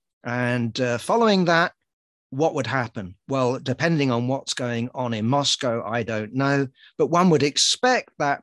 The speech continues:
process of expansion, uh, under those circumstances to continue into Georgia, and there to be another war in Georgia, et cetera, et cetera, et cetera.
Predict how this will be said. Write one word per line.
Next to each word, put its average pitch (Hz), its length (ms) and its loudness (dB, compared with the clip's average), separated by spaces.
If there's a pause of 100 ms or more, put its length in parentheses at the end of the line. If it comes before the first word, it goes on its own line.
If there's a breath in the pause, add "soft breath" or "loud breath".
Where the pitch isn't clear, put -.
process 160 600 0
of 120 100 -10
expansion, 127 840 -2 (380)
uh, 131 200 -2
under 120 200 -2
those 165 360 4
circumstances 120 960 -2
to 135 120 -6
continue 123 720 0
into 120 320 -2
Georgia, 156 840 2 (440)
and 151 200 0
there 147 100 0
to - 80 -6
be 156 120 0
another 143 420 2
war 131 480 -2
in 131 280 -4
Georgia, 113 560 -2 (400)
et 139 180 -4
cetera, 147 600 0 (200)
et 135 180 -4
cetera, 123 540 -4 (140)
et 139 140 -10
cetera. - 480 -4